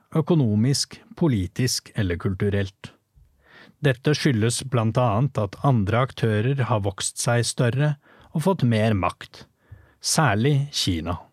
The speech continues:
Samtidig har ikke U S As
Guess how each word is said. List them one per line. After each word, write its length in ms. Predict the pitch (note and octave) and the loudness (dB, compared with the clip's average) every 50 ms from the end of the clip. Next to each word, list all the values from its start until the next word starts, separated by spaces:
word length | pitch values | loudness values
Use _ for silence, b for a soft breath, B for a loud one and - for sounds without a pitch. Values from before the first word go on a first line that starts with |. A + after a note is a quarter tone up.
| _ _ _ _ _ _ _ _ _ _ _ b b b b b b b b b b b b b b b b b | _ _ _ _ _ _ _ _ _ _ _ b b b b b b b b b b b b b b b b b
Samtidig 800 | _ - - - C3 C3+ C3+ B2+ - C3 A#2+ A#2+ A#2+ C#3 F3 F3 | _ -4 0 0 2 2 0 0 0 0 2 2 2 2 2 2
har 260 | C3+ A#2 G#2+ G#2 G#2 | 2 2 2 2 2
ikke 220 | G#2+ A2 - - C3+ | 0 0 0 0 0
U 140 | C3 C3 D3+ | 2 2 2
S 160 | C#3+ - - G#2+ | 0 0 0 0
As 280 | G2 A#2+ C#3 - - | 0 0 0 0 -4